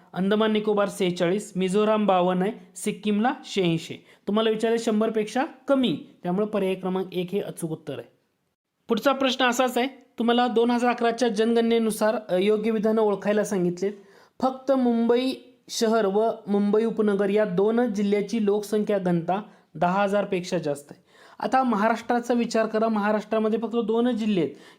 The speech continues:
की मुंबई उपनगरमध्ये जवळपास वीस हजार नऊशे ऐंशी आहे आणि त्यानंतर मुंबई शहर. मुंबई उपनगरमध्ये लोकसंख्या, अ, घनता सर्वाधिक आहे, एक नंबरला येतं मुंबई शहर दोन नंबरला येतं, कारण मुंबई उपनगरमध्ये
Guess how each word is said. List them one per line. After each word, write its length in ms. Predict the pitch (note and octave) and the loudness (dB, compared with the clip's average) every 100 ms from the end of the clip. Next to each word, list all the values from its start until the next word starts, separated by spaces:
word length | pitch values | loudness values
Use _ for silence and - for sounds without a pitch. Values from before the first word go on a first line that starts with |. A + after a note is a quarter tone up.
| - | -6
की 60 | |
मुंबई 340 | G#3 G#3 G#3 A#3 | 0 2 2 2
उपनगरमध्ये 640 | A#3 A3+ A3 A3+ A3 A3 | 0 0 0 0 0 0
जवळपास 460 | G#3+ G#3+ G#3+ A3+ A3+ | 0 0 0 -2 -2
वीस 240 | F#3+ G#3+ | -4 -4
हजार 200 | G#3+ G#3 | -2 0
नऊशे 340 | G#3+ G#3+ G#3 G3+ | 2 2 0 0
ऐंशी 300 | G3 F3+ F3+ | 0 0 -2
आहे 100 | G#3+ - - - | -2 -6 -16 -6
आणि 120 | F#3 F3+ | -4 0
त्यानंतर 380 | A3 A3+ A3 | 2 2 0
मुंबई 340 | A#3 A3 G3 F#3 | 0 0 2 0
शहर. 200 | F3+ C#3 | -2 -6
मुंबई 300 | D3+ F3+ G3 | -2 0 2
उपनगरमध्ये 720 | A3 A3 A3+ A3 A3+ A3 A3 A#3+ - - | 0 0 0 0 2 2 0 -2 -8 -6
लोकसंख्या, 580 | G3 G#3 G#3+ A3+ G#3+ A3+ G#3+ - | 0 0 0 -2 0 -2 -2 -4
अ, 160 | F3 | 0
घनता 360 | F3+ F#3 F3+ G#3+ | 0 2 0 0
सर्वाधिक 500 | G#3 G3+ G3 F#3+ F#3+ | 0 2 2 2 0
आहे, 180 | E3 F#3+ | 0 0
एक 240 | F#3+ G3 | -2 0
नंबरला 360 | G#3 G3 F3+ E3+ | 0 2 2 2
येतं 220 | D#3+ B3+ C#4 - _ | 0 -4 -6 -12 _
मुंबई 280 | F#3+ G3 G#3 | -2 0 0
शहर 280 | G#3+ G#3+ A3 | 0 0 0
दोन 200 | F#3+ F#3 | 0 0
नंबरला 380 | F3+ E3 D3+ D3+ | 2 0 0 -2
येतं, 200 | C#3+ - | -4 -6
कारण 220 | F#3+ F#3+ | -2 0
मुंबई 280 | G3 G3 A#3 | 0 0 0
उपनगरमध्ये 640 | A3 A3 G#3+ A3 G#3+ A#3+ | 0 -2 0 0 0 0